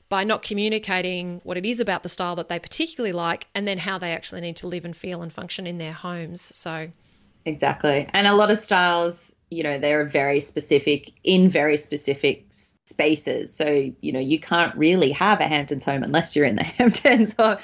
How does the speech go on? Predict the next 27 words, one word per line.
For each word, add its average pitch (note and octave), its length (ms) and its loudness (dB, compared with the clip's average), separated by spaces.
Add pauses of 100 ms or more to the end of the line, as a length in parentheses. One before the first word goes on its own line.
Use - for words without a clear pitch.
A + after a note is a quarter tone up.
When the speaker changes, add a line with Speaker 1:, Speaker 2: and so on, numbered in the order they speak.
(240)
Speaker 2:
you G#3 120 -4
can't G#3+ 280 -2
have G3+ 180 0
a F#3+ 120 -2
full F#3+ 200 -2
industrial E3 800 -2
warehouse D#3 520 -2
kind D3 240 -4
of C#3+ 100 -6
thing C#3+ 200 -2
unless C#3+ 420 -2
you D#3 120 6
happen D#3 280 2
to F3 60 2
be G#3+ 280 8
in F#3+ 100 4
the F3 60 4
back F3+ 240 0
of G3+ 100 2
Melbourne G#3 340 4
in C4 140 6
an B3+ 100 6
industrial. D3 460 2
So E3+ 140 4
you, F3 120 2 (300)
you F3+ 120 4
can F3+ 300 4